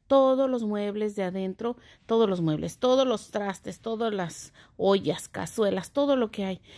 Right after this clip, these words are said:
Y lo vamos a poner afuera. Así que miren, este gabinete se encuentra sucio. Eh, le vamos a aplicar poquito de desgrasa.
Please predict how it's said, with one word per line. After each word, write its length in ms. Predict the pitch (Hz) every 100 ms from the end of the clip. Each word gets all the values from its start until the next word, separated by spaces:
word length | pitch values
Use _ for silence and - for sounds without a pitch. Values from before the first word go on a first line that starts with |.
| -
Y 220 | 269 285
lo 100 | 285
vamos 300 | 220 214 214
a 80 | 202
poner 260 | - 165 170
afuera. 340 | 175 247 233 -
Así 200 | 165 196
que 120 | 196
miren, 340 | 190 170 165 - - - -
este 280 | 247 262 302
gabinete 540 | 277 247 233 226 240
se 120 | 220
encuentra 420 | 202 185 185 190 190
sucio. 480 | 226 220 247 247 247 - - - -
Eh, 240 | 208 202 196
le 100 | 190
vamos 240 | 196 208
a 40 |
aplicar 340 | 208 202 208 202
poquito 360 | 196 202 208
de 100 | 220
desgrasa. 520 | 208 208 196 185 254